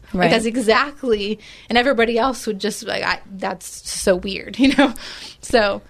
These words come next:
Speaker 2: So it's wonderful that you have those memories and that you have that relationship.
Speaker 1: Yes.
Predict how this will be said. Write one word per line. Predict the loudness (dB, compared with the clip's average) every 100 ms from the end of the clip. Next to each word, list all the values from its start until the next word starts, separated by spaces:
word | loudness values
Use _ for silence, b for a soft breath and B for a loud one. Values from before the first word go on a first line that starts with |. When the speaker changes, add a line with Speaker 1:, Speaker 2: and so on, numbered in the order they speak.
| -12
Speaker 2:
So | 0 2
it's | 2
wonderful | 2 2 2 -2 -4
that | -2 -2
you |
have | -2 -2 -2
those | -4 -2
memories | 0 0 0 -2 -4 -2
and | -4
that | -4
you | -4
have | -2 -4
that | -4
relationship. | -4 -4 -4 -4 -4 -2
Speaker 1:
Yes. | -2 -4 -12 -12